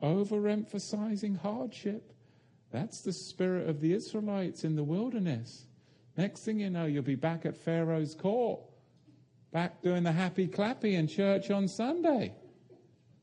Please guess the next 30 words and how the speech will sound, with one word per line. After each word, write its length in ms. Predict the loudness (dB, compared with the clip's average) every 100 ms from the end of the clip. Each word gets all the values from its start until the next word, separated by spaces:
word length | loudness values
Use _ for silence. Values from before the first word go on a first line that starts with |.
| _ _
Right? 400 | 0 4 4 2 -4 -16 -20 -20 -20 -20 -20 -6
And 120 | -2
we've 200 | 0 -2
seen 320 | -6 -8 -6
it. 240 | -4 -4 -6 -14 -20 _ _ -20 _ _ -20 -20 -20 _ -18 -8
Gotta 160 | -4
be 120 | -2 -2
careful. 440 | -2 -6 -4 -2
Not, 320 | 0 0 -2
I 80 | -4
mean, 240 | -2 0
there's 160 | -2 -2
nothing 280 | -4 -2 -2
wrong 200 | -2 -2
with 160 | -2
a 20 | -2
bit 160 | -2
of 100 | -2
happy 300 | -2 -4 -4
clappy 420 | -4 -4 -4 -4
on 140 | -6 -8
Sunday, 480 | -6 -6 -2 -2 0
but 240 | -2 -4
you 60 | -2
don't 240 | 0 -2
want 160 | -2 -2
to 100 | -4
start 420 | -2 -2 -2 -2
going 360 | 0 2 0
backwards 800 | -2 -4 -4 -6 -4 -4 -4 -10